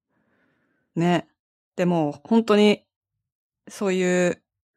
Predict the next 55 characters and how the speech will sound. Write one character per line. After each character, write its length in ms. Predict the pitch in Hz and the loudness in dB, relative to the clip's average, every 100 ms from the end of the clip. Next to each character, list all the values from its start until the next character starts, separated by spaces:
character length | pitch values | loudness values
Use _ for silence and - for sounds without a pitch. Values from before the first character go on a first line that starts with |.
| _ _ _ _ _ _ - | _ _ _ _ _ _ -12
な 160 | 165 151 | -6 -6
ん 60 | |
だ、 300 | 143 123 - - | -6 -10 -12 -4
味 120 | 185 | 0
覚 220 | 180 180 | 0 0
が 140 | 175 175 | 0 2
な 140 | 170 | 0
い 60 | 160 | -2
と 80 | 160 | -4
か 80 | |
咳 280 | 156 165 165 | -8 -8 -4
が 100 | 160 | -2
出 120 | 151 | -2
る 60 | 151 | -4
っ 80 | 151 _ _ _ _ - | -6 _ _ _ _ -10
て 140 | 156 | -6
い 380 | 147 147 147 143 | -4 -2 -2 -4
う 120 | - _ _ - | -8 _ _ -16
症 200 | - 190 | -6 -2
状 120 | 190 | 0
が 100 | 147 | 0
出 120 | 170 | 0
て 100 | 180 | -2
た 140 | 156 147 | -2 -2
ら、 400 | 143 131 - _ _ _ _ _ _ _ _ _ _ | -2 -4 -8 _ _ _ _ _ _ _ _ _ _
も 220 | 175 156 135 | -10 -8 -8
う 60 | - | -4
た 120 | 240 | 2
だ 100 | 196 | 4
<laughs> 440 | 208 185 - - | 4 2 -2 -6
安 200 | - 196 | 4 6
静 260 | 196 202 196 | 6 4 4
に 120 | 196 | 4
し 80 | 190 | 0
て、 120 | 185 | -6
そ 100 | 180 | -2
の 60 | 185 | 4
重 180 | 196 269 | 6 8
症 160 | 277 | 6
化 120 | 269 269 | 4 2
し 60 | |
て 80 | 254 | 2
な 100 | 240 | 2
い 60 | 175 | 2
状 140 | 156 | -2
態 120 | 151 | -2
だ 60 | 147 | -4
っ 60 | |
た 100 | - | -4
ら、 200 | 147 - - - - - - | -10 -10 -16 -20 -20 -20 -8
安 200 | 185 202 | 0 0
静 340 | 208 190 190 | 2 2 4
に 120 | 185 190 | 4 2
し 120 | - | 0
て 400 | 175 165 165 | 2 4 2